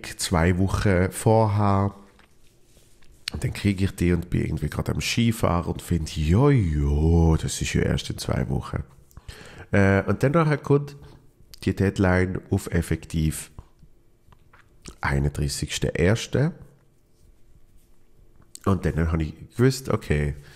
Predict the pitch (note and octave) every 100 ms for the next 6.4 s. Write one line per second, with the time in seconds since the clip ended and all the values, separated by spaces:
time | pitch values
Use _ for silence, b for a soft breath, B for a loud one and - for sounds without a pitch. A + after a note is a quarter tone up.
0 | B - C3+ - G2+ G2 E2+ E2 - -
1 | - - G1+ - - B B B B B
2 | B G#2 G2+ G#2 G#2 G#2 G#2+ G#2+ A2 A2+
3 | G2+ G#2+ G2 D3+ - D#3 - E3 - A3+
4 | A3+ - D3 - C3 B2+ B2+ C#3+ C3+ C3+
5 | B2 A2 G#2 - F#2+ F2 G#2 C3 - -
6 | - - - -